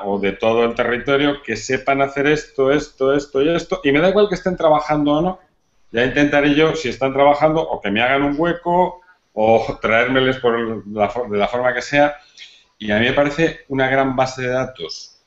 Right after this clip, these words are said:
de talento al alcance de todo el mundo que se ponga con ello. No aprovecharlo es un error.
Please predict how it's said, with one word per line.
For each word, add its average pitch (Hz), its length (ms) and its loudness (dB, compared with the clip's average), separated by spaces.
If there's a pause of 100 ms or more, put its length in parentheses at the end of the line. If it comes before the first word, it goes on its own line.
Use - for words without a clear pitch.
(220)
de 90 300 -2
talento 143 760 2
al 104 160 2
alcance 135 680 -2
de 101 160 0
todo 123 220 -2
el 120 60 0
mundo 127 340 -6
que 110 100 -10
se 101 140 -12
ponga 110 560 -2
con 80 140 -14
ello. 80 260 -12 (400)
No 104 120 2
aprovecharlo 123 760 2 (380)
es - 120 -18
un 101 100 -2
error. 80 320 -6